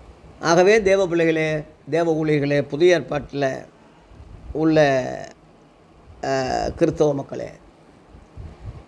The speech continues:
அப்போஸ்தல நிருபங்களை படிங்க. ரோமர்லேருந்து யூதா வரைக்கும்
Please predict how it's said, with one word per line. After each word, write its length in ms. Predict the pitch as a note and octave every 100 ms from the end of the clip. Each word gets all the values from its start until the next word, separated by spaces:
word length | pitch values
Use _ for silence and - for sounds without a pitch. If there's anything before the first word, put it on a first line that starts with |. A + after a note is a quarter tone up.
| - - -
அப்போஸ்தல 560 | F#3+ - D4+ B3 G3+
நிருபங்களை 540 | E3+ A3+ C4+ F#2 - -
படிங்க. 260 | - A#2 - - - - _ _ - - - - - - - -
ரோமர்லேருந்து 760 | C#3+ F3 F3+ E3 D3+ F3 A3 F#3 E3
யூதா 300 | F#3 F3 D#3+
வரைக்கும் 360 | E3 D3+ G3